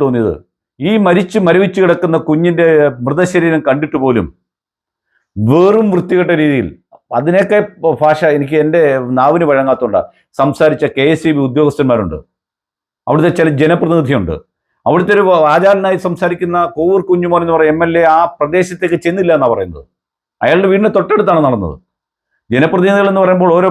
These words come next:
പ്രോഗ്രാമിന് വരുമ്പോൾ മാത്രം അവിടെ ചെന്ന് പരിപാടി തുടങ്ങുന്നതിന് രണ്ട്, തുടങ്ങി അഞ്ച് മിനിറ്റ് കഴിഞ്ഞ് ചെന്ന് പ്രസംഗം നടത്തിയിട്ട് വലിയ തിരക്ക് അഭിനയിച്ച് വീട്ടിൽ പോയി ടി വി കണ്ടുകൊണ്ടിരിക്കുന്നവനല്ല എം എൽ എ ആവേണ്ടത്. തൊട്ടടുത്ത, തൊട്ടടുത്ത സ്കൂളിൽ, താൻ പഠിച്ച സ്കൂളിൽ ഇങ്ങനെ ഒരു കാര്യം ഉണ്ടായിട്ട് അതിനെപ്പറ്റി ശ്രദ്ധിക്കാൻ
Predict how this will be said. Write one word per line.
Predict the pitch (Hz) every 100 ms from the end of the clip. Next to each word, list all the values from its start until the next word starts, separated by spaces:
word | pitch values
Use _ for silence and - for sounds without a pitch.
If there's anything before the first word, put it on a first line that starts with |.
| 170
പ്രോഗ്രാമിന് | 170 175 185 180
വരുമ്പോൾ | 175 165 170 160
മാത്രം | 156 170
അവിടെ | 160 147
ചെന്ന് | 160 165 160 143
പരിപാടി | 147 165 165
തുടങ്ങുന്നതിന് | 156 156 151 143
രണ്ട്, | 151 123 127 143
തുടങ്ങി | 151 151
അഞ്ച് | 143 143
മിനിറ്റ് | 165 156
കഴിഞ്ഞ് | 151 147
ചെന്ന് | 143 143 - _ _ 135
പ്രസംഗം | 123 175 170
നടത്തിയിട്ട് | 151 156 147
വലിയ | 151 147
തിരക്ക് | 147 170 175
അഭിനയിച്ച് | 151 147 139 147
വീട്ടിൽ | 151 160 156
പോയി | 143 147
ടി | 175
വി | 165
കണ്ടുകൊണ്ടിരിക്കുന്നവനല്ല | 156 147 143 139 143 135 135 147 120
എം | 127 143
എൽ | 131
എ |
ആവേണ്ടത്. | 120 104 85 73 _ _ _ _ _ _ _ _ _ -
തൊട്ടടുത്ത, | 117 165 190 196 190 202
തൊട്ടടുത്ത | 170 196 180 190 185
സ്കൂളിൽ, | 185 185 185
താൻ | 165 190
പഠിച്ച | 190 180 180
സ്കൂളിൽ | 175 175 143 87 _ _ _ _ - 131
ഇങ്ങനെ | 185 196
ഒരു | 185
കാര്യം | 175 180 180
ഉണ്ടായിട്ട് | 170 175 175 170
അതിനെപ്പറ്റി | 165 175 175 165
ശ്രദ്ധിക്കാൻ | 156 151 185 190